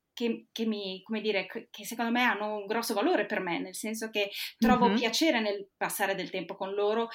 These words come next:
Speaker 1: e, e, e, come dire, c'è un'amicizia di valore dietro, dietro alle persone con cui frequ-, che, che frequento.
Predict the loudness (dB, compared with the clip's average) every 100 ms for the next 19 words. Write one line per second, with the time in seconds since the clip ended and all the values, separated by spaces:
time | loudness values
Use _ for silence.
0 | -12 -4 0 0 0 -2 -6 -6 -6 -4
1 | -6 -6 -6 -6 -6 _ _ -6 -2 0
2 | 0 0 0 0 0 -4 -2 -2 -2 -2
3 | 0 -2 -2 -4 -4 -6 -4 -4 -4 -4
4 | -6 -6 -6 -6 -2 -2 -2 -4 -6 -6
5 | -6 -4 -8 -8 -8 -10 -8 -8 -8 -10
6 | -8 -6 -4 -4 -4 -8